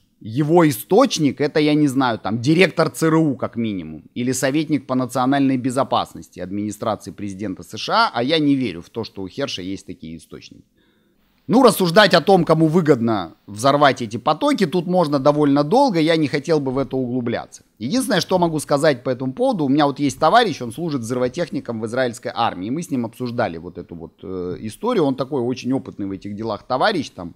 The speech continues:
уже около двадцати лет служит, много чего взорвал в своей жизни, много чего обезвредил в своей жизни, и он сказал такую очень простую и логичную вещь. Надо бы посмотреть на эту трубу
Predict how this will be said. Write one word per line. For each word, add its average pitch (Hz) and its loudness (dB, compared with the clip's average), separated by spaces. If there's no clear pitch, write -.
уже 90 -8
около 101 -6
двадцати 110 -4
лет 101 -4
служит, 156 -2
много 123 0
чего 107 -4
взорвал 120 0
в - -12
своей 160 -2
жизни, 135 0
много 117 -2
чего 113 -2
обезвредил 113 -2
в 131 -14
своей 165 -4
жизни, 190 -6
и - 2
он 240 8
сказал 208 6
такую 208 4
очень 175 4
простую 175 2
и - 6
логичную 147 2
вещь. 113 -2
Надо 214 6
бы 170 4
посмотреть 160 2
на 151 2
эту 156 2
трубу 143 -4